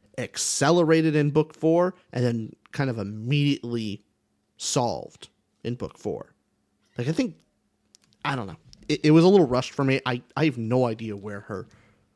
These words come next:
character journey is supposed to go now, 'cause the whole mer-, multiple personality thing is done.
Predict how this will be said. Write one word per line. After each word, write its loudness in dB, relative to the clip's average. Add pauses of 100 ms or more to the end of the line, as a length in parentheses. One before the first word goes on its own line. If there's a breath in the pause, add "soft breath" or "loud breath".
(240)
character -4
journey -8
is -10
supposed -8
to -16
go -8
now, -14
'cause -12 (680)
the -10
whole -2
mer-, -2 (220)
multiple -2
personality -4
thing -6
is -8 (160)
done. -4